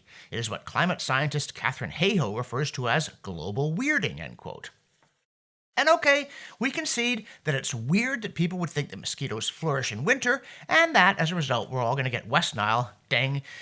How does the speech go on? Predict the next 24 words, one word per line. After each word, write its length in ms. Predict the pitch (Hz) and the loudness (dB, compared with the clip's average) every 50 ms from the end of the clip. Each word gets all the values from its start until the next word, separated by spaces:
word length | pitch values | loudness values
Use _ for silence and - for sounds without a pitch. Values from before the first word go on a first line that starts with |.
| - - - - _ _ _ | -18 -20 -20 -20 _ _ _
chikungunya, 920 | - - 190 - - 147 127 120 104 123 139 135 135 156 165 160 160 151 - - | -2 0 0 2 2 0 0 0 0 0 0 2 2 4 4 2 2 0 -2 -2
and 340 | 175 180 170 165 160 165 156 - | 0 2 4 4 2 2 0 -2
Zika. 480 | - 113 117 135 143 - - - - - - - _ _ _ _ _ _ _ _ _ _ _ _ | -4 -4 -4 -2 -2 -4 -6 -10 -14 -14 -16 -18 _ _ _ _ _ _ _ _ _ _ _ _
But 160 | - 294 294 - | 2 2 2 4
then, 280 | 233 233 226 226 220 - - - - | 2 2 2 0 -6 -14 -20 -12 -8
we 120 | 226 - - | -8 -4 2
are 260 | 185 220 262 285 294 | 4 6 6 6 4
living 200 | 285 254 214 196 | 2 0 2 2
in 80 | 170 | 2
a 60 | 147 127 | 2 2
world 200 | 113 127 147 139 | 0 0 0 -2
affected 340 | - - 120 120 - 151 | 0 0 0 0 0 -2
by 100 | 151 170 | -2 -2
climate 380 | 170 - - 98 110 113 - - | -2 0 -2 -2 -2 -2 -4 -6
paranoia, 640 | - - 98 107 131 175 233 277 226 - - - - - - - - - | -4 0 0 2 2 4 4 2 2 2 -2 -6 -10 -18 -20 -20 -8 -4
whose 160 | 147 135 - | -2 -2 0
symptoms 340 | 160 135 98 117 110 - - | 0 -2 -2 -4 -8 -8 -8
include 340 | 85 - - 104 87 - - _ | -10 -10 -10 -10 -10 -10 -6 _
anxiety, 840 | 110 113 95 85 80 107 - 135 151 185 214 226 - 247 247 247 - - - - - _ - | -2 -2 -2 -4 -6 -4 -2 2 2 2 2 2 0 -4 -6 -8 -10 -12 -18 -20 -20 _ -8
mental 340 | 104 107 139 190 233 254 226 | -2 0 0 0 0 0 2
breakdown, 640 | 214 220 208 202 - 190 190 196 208 220 214 190 - - _ - | 2 2 2 2 0 0 2 2 2 2 0 -4 -8 -14 _ -10
and 160 | 107 104 - | -8 -8 -6
political 320 | - 139 165 196 208 202 | -4 -4 -2 -2 -2 -4
correctness. 680 | - - 202 240 254 - - - - - - - - | -2 2 4 4 4 4 0 -6 -6 -6 -6 -6 -8